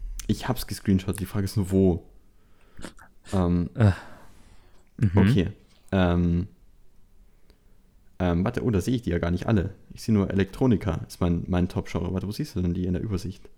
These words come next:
Speaker 2: Da gibt's so ein Balkendiagramm-Übersicht, aber gut.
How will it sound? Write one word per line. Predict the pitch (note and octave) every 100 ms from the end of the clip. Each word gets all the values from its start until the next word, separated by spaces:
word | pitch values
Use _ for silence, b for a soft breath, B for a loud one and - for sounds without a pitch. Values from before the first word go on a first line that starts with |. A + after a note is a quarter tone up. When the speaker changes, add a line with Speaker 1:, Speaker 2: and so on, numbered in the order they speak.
| -
Speaker 2:
Da | G2
gibt's | B2+ -
so | - A2+ G#2+
ein | A#2 A2 G#2+ A2
Balkendiagramm-Übersicht, | A#2+ E3 A2+ G2 F#2 F2 F#2 F2+ F2 - - - G2 F2 F2 - -
aber | G2+ G#2+ G2+ - -
gut. | G#2 F#2+